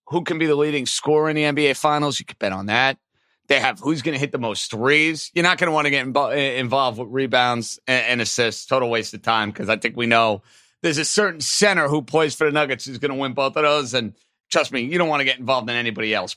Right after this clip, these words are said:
But FanDuel and The Ringer, they got an N B A Finals specials contest. Super cool. Users, they get a boost token. You can apply to any Ringer special listed for the N B A Finals.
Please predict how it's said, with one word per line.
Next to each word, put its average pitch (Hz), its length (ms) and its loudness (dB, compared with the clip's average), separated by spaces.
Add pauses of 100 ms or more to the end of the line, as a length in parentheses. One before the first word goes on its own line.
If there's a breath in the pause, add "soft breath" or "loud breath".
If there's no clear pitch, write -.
But 220 240 2 (960)
FanDuel 185 680 0 (160)
and 156 140 0
The 147 80 -2
Ringer, 143 500 -2 (320)
they 165 80 0
got 175 160 2
an 170 100 -2
N 208 180 0
B 214 160 0
A 190 100 2
Finals 175 520 -2
specials 160 680 -2
contest. 101 680 -8 (220)
Super 208 320 -2
cool. 113 340 0 (500)
Users, 214 520 2
they 185 120 2
get 170 160 0
a 135 40 -2
boost 175 480 -4
token. 117 440 0 (320)
You - 140 -2
can 190 140 2
apply 170 340 0
to 147 80 0 (160)
any 214 420 0
Ringer 190 440 -2
special 156 560 -2
listed 143 360 -4
for 156 100 -10
the 151 140 -2
N 143 120 -2
B 143 140 -2
A 135 100 -2
Finals. 110 560 -4